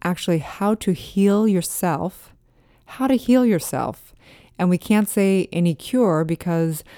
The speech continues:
legally we know that we cannot say that unless we are doctors. So we wanna keep this legit. This is a spiritual show, and we're talking about consciousness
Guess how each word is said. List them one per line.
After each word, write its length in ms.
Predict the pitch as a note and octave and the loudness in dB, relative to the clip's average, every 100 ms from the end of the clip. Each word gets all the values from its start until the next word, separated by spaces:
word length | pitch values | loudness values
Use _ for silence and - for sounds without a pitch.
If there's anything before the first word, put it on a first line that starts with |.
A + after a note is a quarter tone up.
| - - | -20 -6
legally 640 | F#3 G#3 G3 F3+ E3 D#3 | 2 4 4 2 2 0
we 160 | E3 E3+ | 2 2
know 180 | D#3+ D#3+ | 2 2
that 140 | D#3 | 0
we 80 | D#3 | -4
cannot 320 | - E3+ D#3+ | -4 -4 -4
say 260 | - - E3+ | -6 -2 -2
that 260 | E3+ E3+ E3+ | -2 -4 -2
unless 320 | E3+ E3 - | -2 -4 -4
we 100 | E3+ | -4
are 60 | |
doctors. 480 | D#3+ D3+ D3+ - C#3 | -2 -4 -4 -8 -10
So 120 | - | -4
we 60 | D#3+ | -4
wanna 220 | D#3 D#3 | -2 -4
keep 240 | - E3 - | -4 -6 -6
this 240 | - - | -8 -6
legit. 560 | D#3+ C#3 E3+ A#3 - - - - - - | -6 -4 -4 -4 -8 -20 -20 -20 -18 -6
This 100 | G3+ | -2
is 160 | E3+ | -2
a 60 | D#3 | -4
spiritual 560 | - - A3+ A#3+ B3 | -6 0 2 2 0
show, 340 | A#3 G3 F#3 F3+ | -4 0 2 0
and 160 | - | 0
we're 60 | E3 | -4
talking 380 | - E3+ - E3 | -4 -6 -2 -2
about 200 | D#3+ - | -2 -6
consciousness 960 | - F3+ F3+ F#3 - F3+ F3+ F3+ - | -6 -4 -2 -4 -4 -2 -2 -6 -14